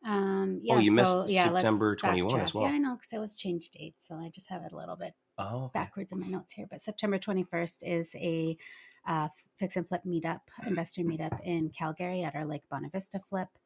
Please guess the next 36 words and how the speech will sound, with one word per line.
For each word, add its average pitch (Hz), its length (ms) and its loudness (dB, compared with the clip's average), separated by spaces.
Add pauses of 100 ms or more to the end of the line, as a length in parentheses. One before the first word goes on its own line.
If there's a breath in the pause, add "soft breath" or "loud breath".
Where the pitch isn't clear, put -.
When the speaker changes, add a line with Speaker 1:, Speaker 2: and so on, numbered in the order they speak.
(460 soft breath)
Speaker 1:
Uh, 156 320 0
that 156 180 -4
is, 160 500 -4
yeah, 185 160 0
on 147 80 -2
the 151 60 -2
twenty-first, 160 500 -4
which 175 140 -6
I 160 80 -2
believe 151 240 -4
is 147 140 -6
a 147 100 -2
Wednesday, 185 840 -4 (320)
maybe? 302 320 -2 (440)
Speaker 2:
Yeah, 101 200 -2 (260)
I'm 104 140 -2
gonna 98 120 0
be 95 100 0
Speaker 1:
Okay. 87 60 0
Speaker 2:
there 95 100 4
as 90 120 -2
well. 92 220 0 (340)
Speaker 1:
Uh, 185 200 2
what 196 120 0
time 196 220 -2
is 214 80 -6
it? - 140 -6
Five 180 180 -6
to - 60 -14
seven? 262 360 -4 (2750)
Don't 190 140 0
know. 202 160 0 (920)
Eh, 349 160 8 (200)
stay - 180 -2
Speaker 2:
Okay. - 80 0
Speaker 1:
tuned. 175 240 2